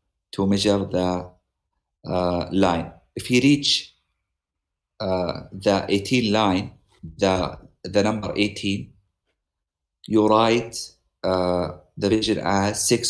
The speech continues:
over eighteen. What means six over eighteen؟ إيش معناها لما أكتب أنا six over eighteen؟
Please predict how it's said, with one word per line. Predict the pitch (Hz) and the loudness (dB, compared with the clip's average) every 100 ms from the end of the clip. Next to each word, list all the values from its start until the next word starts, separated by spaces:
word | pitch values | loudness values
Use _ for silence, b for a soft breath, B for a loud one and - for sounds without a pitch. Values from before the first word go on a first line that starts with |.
| - | -2
over | 101 98 101 90 | 0 2 0 0
eighteen. | 95 - 87 82 - _ _ _ _ _ _ _ _ | -2 -2 -4 -8 -10 _ _ _ _ _ _ _ _
What | 107 113 - | 0 0 -2
means | 98 101 101 98 | 0 2 2 0
six | - 98 - | -2 -2 -4
over | 85 87 82 - | -4 -4 -4 -6
eighteen؟ | 85 - 87 90 90 _ _ _ _ _ _ _ _ _ _ _ _ _ _ _ _ _ | -8 -8 -10 -10 -12 _ _ _ _ _ _ _ _ _ _ _ _ _ _ _ _ _
إيش | - - | -6 -2
معناها | 101 120 98 85 85 | 0 2 0 -2 -2
لما | 95 101 | 0 2
أكتب | 113 - 90 | 0 -4 -2
أنا | 101 104 107 | 0 0 0
six | 101 - | -4 -8
over | - 98 95 90 | -2 0 0 -2
eighteen؟ | 90 92 - 78 | -2 -2 -6 -12